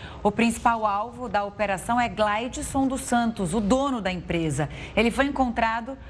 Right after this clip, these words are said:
numa mansão na zona oeste do Rio com mais de vinte milhões de reais e até barras de ouro. A Polícia Federal também esteve na sede da empresa em Cabo Frio, no interior do estado.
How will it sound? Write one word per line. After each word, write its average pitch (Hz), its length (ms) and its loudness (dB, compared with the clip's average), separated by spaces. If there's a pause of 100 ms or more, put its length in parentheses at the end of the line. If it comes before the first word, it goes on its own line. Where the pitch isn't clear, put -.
(160)
numa 240 280 4
mansão 254 600 0
na 262 120 0
zona 226 260 -2
oeste 214 380 -2
do 190 100 -2
Rio 190 300 0
com 240 160 0
mais 214 360 2
de 226 100 -2
vinte 262 340 0
milhões 254 440 0
de 240 80 -2
reais 190 520 -2 (200)
e 254 120 4
até 254 380 -2 (220)
barras 311 520 0
de 233 160 0
ouro. 170 340 2 (260)
A 349 140 4
Polícia 240 380 -2
Federal 254 460 0
também 233 300 -2
esteve 247 540 0
na 180 120 0
sede 185 280 0
da 180 120 2
empresa 185 480 0
em 175 60 0
Cabo 165 280 0
Frio, 240 360 0 (240)
no 233 80 6
interior 233 380 2
do 202 80 -2
estado. 185 540 0